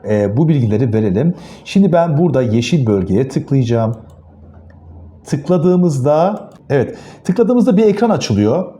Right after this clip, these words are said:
Ee, burada öğrencinin T C kimlik bilgileri. Sonra burada, e, hemen işlemler yapılıyor. Buradan,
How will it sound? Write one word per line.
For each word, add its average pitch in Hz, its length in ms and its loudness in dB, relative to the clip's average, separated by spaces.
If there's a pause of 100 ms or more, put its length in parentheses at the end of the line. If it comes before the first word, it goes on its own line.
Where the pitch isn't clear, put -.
(160)
Ee, 110 240 0
burada 160 340 2
öğrencinin 143 560 0
T 135 220 -2
C 147 140 -2
kimlik 139 320 0
bilgileri. 95 540 -2 (120)
Sonra 123 440 -2
burada, 139 600 0
e, 107 440 2
hemen 151 200 0
işlemler 135 420 0
yapılıyor. 104 360 -2
Buradan, 131 440 -2